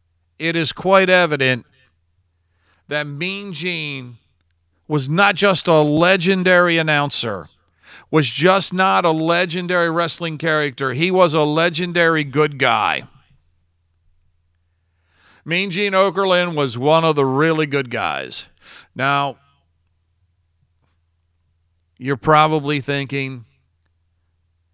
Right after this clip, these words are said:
Benjamin wanted to start this podcast in the new year with a big boom.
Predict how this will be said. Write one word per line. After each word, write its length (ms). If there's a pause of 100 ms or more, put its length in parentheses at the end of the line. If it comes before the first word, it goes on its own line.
(1500)
Benjamin 560
wanted 320
to 120
start 600 (2250)
this 320
podcast 800
in 100
the 100
new 160
year 320
with 180
a 40
big 380
boom. 560